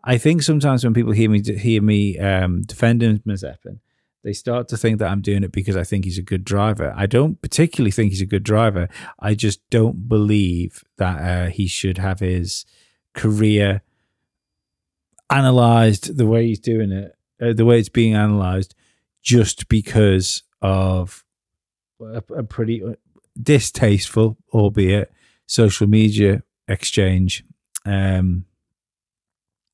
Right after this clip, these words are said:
yeah, I, uh, I question some of the people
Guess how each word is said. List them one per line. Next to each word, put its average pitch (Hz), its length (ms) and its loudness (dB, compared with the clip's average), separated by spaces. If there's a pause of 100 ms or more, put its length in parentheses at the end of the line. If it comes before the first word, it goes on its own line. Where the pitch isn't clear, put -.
(140)
yeah, 110 400 2 (100)
I, 110 220 2
uh, 104 220 0 (360)
I 127 120 4
question 160 720 2 (160)
some 120 240 2
of 113 100 0
the 113 100 -4
people 135 520 2